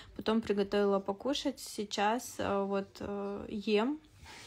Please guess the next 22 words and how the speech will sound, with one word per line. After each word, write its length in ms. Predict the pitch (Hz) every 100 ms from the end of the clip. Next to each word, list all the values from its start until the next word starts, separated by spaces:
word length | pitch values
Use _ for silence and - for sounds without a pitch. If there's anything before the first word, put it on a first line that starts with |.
| - - - - - - 392 370 339 - - -
Ем, 680 | 226 220 254 277 220 202 220
но, 120 | 220
но 140 | 233 233
не 180 | 240 240
ем. 380 | 190 175 170 175
Вот 100 | - -
сейчас 160 | 214
буду 320 | 196 196 196 208
есть, 320 | 175 165 -
кстати 500 | - - - - - - _ - - -
говоря, 440 | - - - - -
с 60 | -
вами 260 | - -
вместе. 400 | 226 - - - 233 - - - - - - - - - - - - - - - -
Вот, 440 | 233 220 220 214 214
и 380 | 226 226 226 220
потом, 360 | 220 233 294 370
может 260 | 262 277
быть, 340 | 226 226 - - - -
что-то 240 | - - 247
еще 220 | - 220
поделаю. 600 | 240 233 226 226 220 226